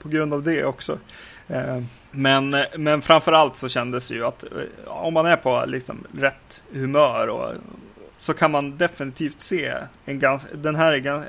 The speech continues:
ja, men det är en ganska sunkig och innehållslös film ändå, men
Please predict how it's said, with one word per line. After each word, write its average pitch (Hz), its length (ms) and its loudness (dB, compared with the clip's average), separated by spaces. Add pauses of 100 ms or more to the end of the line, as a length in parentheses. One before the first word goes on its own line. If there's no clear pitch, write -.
ja, 170 160 -2
men 151 160 -4
det 151 80 -4
är 156 60 -2
en 151 80 -4
ganska 143 280 0
sunkig - 1040 -10
och 139 60 -4
innehållslös 139 1120 -2 (600)
film 156 300 4
ändå, 123 300 0
men 131 360 -6